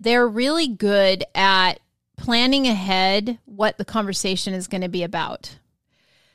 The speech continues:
So they will actually strategize, like, "Okay, I know that Grandpa likes to talk about this, this,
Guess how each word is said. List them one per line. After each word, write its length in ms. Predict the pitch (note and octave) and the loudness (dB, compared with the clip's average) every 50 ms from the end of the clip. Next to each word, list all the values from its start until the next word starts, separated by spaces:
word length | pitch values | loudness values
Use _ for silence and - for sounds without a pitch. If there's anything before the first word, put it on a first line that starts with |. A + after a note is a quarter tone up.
| _ - | _ -6
So 200 | - - B3+ A#3+ | 0 2 2 4
they 160 | A#3 C4+ D#4 | 4 4 4
will 100 | F4 F#4 | 4 4
actually 520 | F4 D#4 C#4 - - - - B3+ A#3 A3 G#3+ | 4 4 2 0 -2 -4 0 0 0 0 0
strategize, 1200 | - - - - A#3 A3 G#3+ A3 A3+ A3+ G#3 - G#3 F#3+ F#3 F3+ F3+ F3+ F3 F3 F3+ F3+ - - - _ | -2 -4 -4 0 2 2 2 2 2 -2 -4 -2 0 2 2 2 2 0 -2 -4 -4 -6 -8 -10 -12 _
like, 520 | - - G3+ F#3+ F#3+ F#3 F3+ - - - _ _ _ _ - | -6 -2 0 0 0 0 -2 -4 -8 -18 _ _ _ _ -6
"Okay, 480 | - A#3+ B3 C#4+ D#4+ C#4 A3+ F#3 F3 | -6 -6 -4 -4 -4 -4 -2 -2 -4
I 260 | D#3 - F#3 G3 G3+ | -4 -4 -4 -4 -4
know 220 | G#3 G#3 G#3+ A3 A3 | -2 -2 -2 -4 -4
that 220 | G3+ F#3+ - - | -6 -8 -10 -10
Grandpa 600 | - G3+ G#3 G3+ G#3+ A#3+ A#3 - C#4+ C#4 C#4 C4+ | -6 -2 0 0 0 0 -2 -2 0 0 0 0
likes 340 | C4 A#3 G#3 - - - - | 0 -2 -4 -6 -8 -16 -16
to 40 | G#3+ | -16
talk 360 | - - A3+ G3+ G3 G3 - | -10 -6 -4 -4 -4 -4 -6
about 420 | G3+ G3+ F#3 F3 E3 - - _ | -8 -6 -4 -4 -6 -6 -10 _
this, 520 | - A3+ A#3+ B3 B3+ B3+ B3 - - - - | -6 -4 -2 -2 -2 -2 -4 -8 -12 -12 -8
this, 460 | - G3+ G3+ G3 G3+ G3 - - - | -4 -2 0 0 0 -2 -4 -8 -10